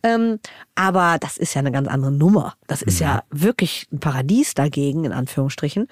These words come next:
Speaker 1: Und das war so heftig. Also so heftig. Ähm, sechshundert Hunde.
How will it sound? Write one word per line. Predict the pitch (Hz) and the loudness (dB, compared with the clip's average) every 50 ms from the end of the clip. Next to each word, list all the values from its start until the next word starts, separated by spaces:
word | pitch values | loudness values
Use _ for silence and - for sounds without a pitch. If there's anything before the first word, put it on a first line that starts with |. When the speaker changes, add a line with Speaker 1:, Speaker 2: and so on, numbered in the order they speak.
| - - - - - - - - - _ _ | -8 -18 -20 -20 -20 -20 -20 -20 -20 _ _
Speaker 1:
Und | - 147 143 143 | -4 -2 0 0
das | 135 131 - - | -2 -2 -2 0
war | - 165 160 165 170 - _ _ _ - | 0 2 2 2 0 -4 _ _ _ -12
so | 165 165 - 180 196 208 214 220 214 214 214 214 208 - _ _ | -8 -6 -2 0 2 4 4 4 4 4 4 2 0 -2 _ _
heftig. | _ - - 156 143 - - - - - - - - - - | _ -6 -2 0 0 0 -2 -6 -10 -10 -10 -12 -14 -8 -6
Also | 156 156 160 | -4 -2 0
so | 165 170 190 220 233 | 0 2 2 2 4
heftig. | 214 214 208 - - - - 196 196 - - - - - - - _ _ _ | 2 2 0 -2 -2 0 0 2 2 0 -4 -10 -20 -20 -20 -20 _ _ _
Ähm, | - 160 156 156 151 | 0 0 2 2 0
sechshundert | 147 - - - - - - - 233 214 220 214 - - | 0 0 -2 -2 -4 -6 -2 0 0 0 0 0 0 0
Hunde. | 208 196 190 190 196 190 190 185 180 | 0 2 2 2 2 4 4 2 0